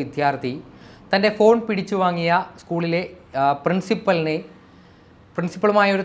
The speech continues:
തർക്കത്തിൽ ഏർപ്പെടുന്നു. വലിയ ഭീഷണിയാണ് മുഴക്കിയത്. ആ വിദ്യാർത്ഥിയുടെ ദൃശ്യങ്ങൾ സാമൂഹിക മാധ്യമങ്ങളിൽ വലിയ രീതിയിൽ പ്രചരിച്ചു. വിദ്യാർത്ഥിക്ക് അനുകൂലമായും പ്രിൻസിപ്പലിന് അനുകൂലമായും ഒക്കെ വാദപ്രതിവാദങ്ങൾ സാമൂഹിക മാധ്യമങ്ങളിൽ ശക്തമാവുമ്പോൾ,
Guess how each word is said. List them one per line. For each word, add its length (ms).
തർക്കത്തിൽ 440
ഏർപ്പെടുന്നു. 420
വലിയ 180
ഭീഷണിയാണ് 580
മുഴക്കിയത്. 540
ആ 40
വിദ്യാർത്ഥിയുടെ 800
ദൃശ്യങ്ങൾ 600
സാമൂഹിക 400
മാധ്യമങ്ങളിൽ 500
വലിയ 280
രീതിയിൽ 420
പ്രചരിച്ചു. 460
വിദ്യാർത്ഥിക്ക് 540
അനുകൂലമായും 560
പ്രിൻസിപ്പലിന് 520
അനുകൂലമായും 680
ഒക്കെ 380
വാദപ്രതിവാദങ്ങൾ 880
സാമൂഹിക 380
മാധ്യമങ്ങളിൽ 680
ശക്തമാവുമ്പോൾ, 800